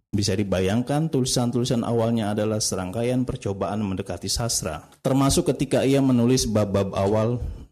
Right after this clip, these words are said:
roman Tak Putus di Rundung Malang yang diterbitkan pada seribu sembilan ratus dua puluh sembilan. Ia terpaksa belajar sastra, terutama aliran-aliran dan pikiran-pikiran sastra Belanda yang serba sedikit sastra Eropa,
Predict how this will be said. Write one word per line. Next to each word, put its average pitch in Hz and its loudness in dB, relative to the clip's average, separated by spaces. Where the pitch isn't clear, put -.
roman 98 0
Tak 87 -6
Putus 104 0
di 87 -2
Rundung 82 -4
Malang 101 -2
yang 95 -2
diterbitkan 85 -4
pada 87 -4
seribu 110 -2
sembilan 85 -2
ratus - -10
dua 87 -2
puluh 104 -2
sembilan. 117 0
Ia 160 2
terpaksa 165 0
belajar 131 4
sastra, 131 0
terutama 117 0
aliran-aliran 117 2
dan 107 2
pikiran-pikiran 107 0
sastra 95 -2
Belanda 90 0
yang 98 0
serba 90 -4
sedikit 95 -4
sastra 87 -4
Eropa, 87 -2